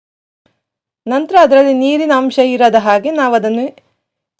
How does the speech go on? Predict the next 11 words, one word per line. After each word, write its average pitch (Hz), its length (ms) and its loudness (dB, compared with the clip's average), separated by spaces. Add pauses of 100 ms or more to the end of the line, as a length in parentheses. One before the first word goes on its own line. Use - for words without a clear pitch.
(100)
ಚೆನ್ನಾಗಿ 262 500 0
ಹಿಂಡಿಕೊಳ್ಬೇಕು. 240 840 -2 (1080)
ನಂತರ 349 300 -2
ಇದಕ್ಕೆ 269 360 0
ತೆಂಗಿನಕಾಯಿ 277 680 0
ಬೇಕು, 190 580 -4 (2250)
ಮತ್ತೆ 392 560 -6
ನಾಲ್ಕು 277 380 -2
ಗಂಟೆಗಳ 233 480 0
ಕಾಲ 208 360 0
ನೆನೆಸಿಟ್ಟಂತಹ 226 1120 -4